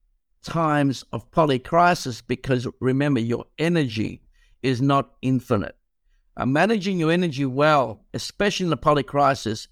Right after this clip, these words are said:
is essential, because managing your energy well will sort of get you to leap steps ahead in the game,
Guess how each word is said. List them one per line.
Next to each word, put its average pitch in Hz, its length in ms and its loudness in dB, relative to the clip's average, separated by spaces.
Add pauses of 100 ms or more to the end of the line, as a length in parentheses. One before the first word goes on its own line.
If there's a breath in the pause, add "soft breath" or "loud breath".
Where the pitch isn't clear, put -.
is 135 160 0
essential, 135 760 -2
because 143 560 -4
managing 160 520 0
your 143 180 0 (100)
energy 139 380 -2
well 143 340 2
will 123 260 -8 (680)
sort 220 260 0
of 170 160 0 (120)
get - 260 -2
you 185 100 2
to 143 220 -4
leap 156 500 -2 (380)
steps - 540 -2
ahead 156 320 0
in 131 120 2
the 131 80 0
game, 123 540 -2